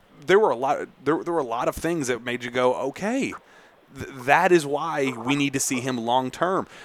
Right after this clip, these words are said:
And, and I thought Cal's quote after the game was great. He said, "Dante broke down a, a ton defensively. He made baskets and free throws when we needed it, but he may have given up as many baskets as he scored," and he very well might have. Um,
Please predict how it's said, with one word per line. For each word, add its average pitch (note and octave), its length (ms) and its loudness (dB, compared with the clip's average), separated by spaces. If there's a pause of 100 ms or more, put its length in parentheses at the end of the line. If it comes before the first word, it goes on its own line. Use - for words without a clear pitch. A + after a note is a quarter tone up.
(120)
And, A2+ 400 0
and G#2+ 160 -4
I A2 100 2
thought C3 220 4
Cal's A2+ 280 2
quote B2 220 2
after A2 180 0
the G2+ 60 -8
game G#2+ 160 -4
was F#2 120 -10
great. G#2 320 -2 (320)
He A#2+ 100 -2
said, G#2 300 -2
"Dante C#3 320 6
broke A#2 300 2
down G#2+ 240 0
a, G2 240 -4
a F#2+ 80 -6
ton A2+ 360 -2
defensively. F#2 600 -8
He A2+ 100 -6
made A#2 260 0
baskets A2 460 2
and G2+ 100 -8
free A#2 180 -2
throws A2 280 0
when G#2 120 -4
we G2+ 80 -4
needed G#2+ 280 -2
it, F#2+ 140 -6 (280)
but G#2+ 120 0
he D3+ 120 2
may C3+ 220 4
have A2+ 140 4
given A2 240 -2
up A2+ 160 2
as F#2+ 160 -4
many G#2+ 200 -4
baskets G2 460 -2
as G2 100 -6
he G2+ 80 -8
scored," C3 360 -2
and F#2+ 100 -10
he G2+ 80 -8
very F2 220 -4
well G#2 120 -2
might B2 240 0
have. D2+ 140 -8 (440)
Um, F#2+ 480 4